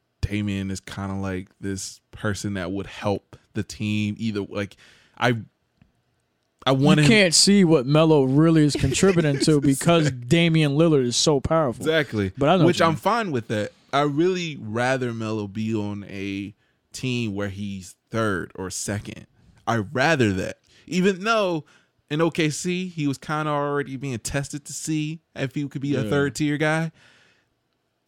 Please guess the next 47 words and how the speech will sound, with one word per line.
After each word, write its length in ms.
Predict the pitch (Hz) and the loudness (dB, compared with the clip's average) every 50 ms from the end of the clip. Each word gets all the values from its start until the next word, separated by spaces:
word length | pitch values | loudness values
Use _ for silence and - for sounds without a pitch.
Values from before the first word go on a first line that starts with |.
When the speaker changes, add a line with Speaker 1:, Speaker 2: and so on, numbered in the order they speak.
| - 120 | -4 0
Speaker 1:
I 100 | 131 135 | 0 2
don't 220 | 123 156 131 - | 2 0 -2 -4
think 260 | - 160 151 139 123 | -4 -4 -4 -4 -6
that 60 | 123 | -4
their 160 | 120 123 113 - | -2 -2 -2 -2
play 240 | - - 139 131 | -2 -2 -2 -2
style 280 | 117 - 127 117 117 113 | -2 -2 -2 0 0 0
really 200 | 110 117 113 107 | 0 -2 -2 -2
made 220 | 107 107 104 92 | -2 -2 -4 -4
sense 260 | - - - 131 139 - | -4 -6 -6 -6 -6 -6
for 160 | - 147 151 | -6 -4 -2
him 300 | 156 160 160 170 190 - _ _ _ _ _ _ _ | -2 -2 -2 -4 -6 -10 _ _ _ _ _ _ _
because 460 | _ 117 - 117 113 107 101 87 - - _ _ | _ -6 -4 -2 -2 -2 -4 -6 -12 -16 _ _
they 280 | 123 110 117 120 120 | -10 -2 0 0 2
both 300 | 110 95 113 117 120 104 107 | 2 2 2 2 2 0 -2
needed 260 | 110 110 107 104 92 | -4 -2 -4 -4 -4
the 80 | 98 | -4
ball, 460 | 87 95 98 110 117 120 127 131 131 - _ _ _ | -2 0 0 2 2 0 -2 -4 -8 -14 _ _ _
and 160 | 95 98 95 | -8 -6 -4
Melo 300 | 95 98 104 107 107 104 | -4 -2 -2 -2 -2 -2
is 100 | 104 98 | -2 -4
like, 260 | 101 95 90 85 87 - _ _ _ _ _ _ _ _ | -4 -6 -8 -8 -10 -14 _ _ _ _ _ _ _ _
"You're 100 | 117 110 | -8 -6
just 140 | 113 123 113 | -4 -4 -4
an 100 | 117 98 | -4 -4
option." 480 | 104 107 117 - - - 170 175 190 202 - | -4 -6 -6 -6 -6 -6 -6 -6 -6 -4 -6
Speaker 2:
<laughs> 580 | 170 - - 190 - - 160 - 135 165 135 | -6 -4 -2 -2 -2 -2 -2 0 -2 0 0
Exactly. 540 | 208 202 123 139 147 151 147 139 131 120 117 107 104 | 0 -2 0 -2 0 0 0 -2 -2 -6 -8 -8 -2
Speaker 1:
Which 340 | 120 156 170 - - - - - _ _ _ _ _ _ _ _ | 0 0 0 0 -2 -8 -10 -12 _ _ _ _ _ _ _ _
I 80 | 113 117 | -4 -4
think 240 | 110 120 165 160 143 | -2 -2 -4 -2 -2
you'd 80 | 147 127 | -2 0
be 100 | 127 117 | 0 -2
in, 180 | 113 107 101 - - | -2 -4 -6 -10 -12
would 240 | 113 110 117 113 107 | -10 -4 -2 -2 -2
have 80 | 101 | -2
been 140 | 104 101 101 | -2 -4 -4
a 20 | 98 | -4
great 220 | 104 110 104 98 | -2 -2 0 0
asset 300 | 101 101 98 95 - 98 | 0 0 -2 -2 -4 -4
off 160 | 98 95 90 - | -4 -4 -4 -8
the 60 | 101 | -8
bench, 320 | 92 104 98 92 - - | -6 -6 -6 -6 -8 -8
but 200 | 98 90 87 - - _ _ _ _ _ _ _ _ _ _ _ _ _ _ _ _ _ _ _ _ _ _ _ _ _ | -6 -6 -6 -8 -10 _ _ _ _ _ _ _ _ _ _ _ _ _ _ _ _ _ _ _ _ _ _ _ _ _
we've 180 | 110 113 110 101 | -6 -4 -4 -4
tried 280 | - 120 101 92 90 | -2 -2 -2 -2 -2
that. 140 | 90 92 90 | -2 -4 -4